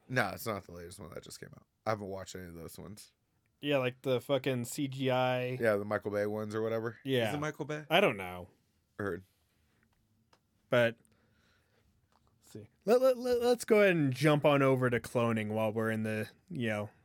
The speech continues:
Speaker 2: theme of science fiction. So, do, do you think that cloning a human being, you know, having a baby that is not gonna make it, taking their stem cells,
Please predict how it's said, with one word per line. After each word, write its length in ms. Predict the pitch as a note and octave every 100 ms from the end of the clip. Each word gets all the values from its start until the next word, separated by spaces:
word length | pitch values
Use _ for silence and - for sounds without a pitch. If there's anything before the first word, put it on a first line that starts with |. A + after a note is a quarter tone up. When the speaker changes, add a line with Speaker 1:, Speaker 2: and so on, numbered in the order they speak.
| _
Speaker 2:
theme 380 | - B2+ B2 A2+
of 400 | A2 G#2 - - _ _ _ _ _ _ _ _
science 880 | - - - C3+ A#2+ A2+ A2 - -
fiction. 580 | - B2 - A#2 G2+ G2 _ _ _ _ _ _ _ _ _ _ _
So, 360 | - F#3 D#3+ E3 _ _ _
do, 200 | - A#3 B3
do 100 | E3+
you 240 | B3 D4+ C#4+
think 480 | - B3 B3 G#3+
that 380 | - F3 C#3+ -
cloning 540 | - - E3 F#3+ G#3+ G#3
a 100 | F#3+
human 360 | F3+ E3+ E3
being, 540 | C#3 B2 A2+ A2+ A2+ A#2+ _ _ _ _ _ _ _ _ _ -
you 140 | B2
know, 200 | A#2 A2
having 380 | A2+ D#3 E3+ F3+
a 80 | E3+
baby 760 | D3 C#3 C3+ C3 B2+ B2+ B2 - - _ _ -
that 240 | B2+ A#2+
is 160 | C#3 B2
not 200 | B2+ B2+
gonna 100 | C3+
make 280 | B2 A2+ A2+
it, 160 | B2
taking 400 | - C#3+ C#3 D3
their 140 | C3+ B2+
stem 360 | - B2+ A#2
cells, 680 | A2+ B2 A2 G#2+ A2 A2 -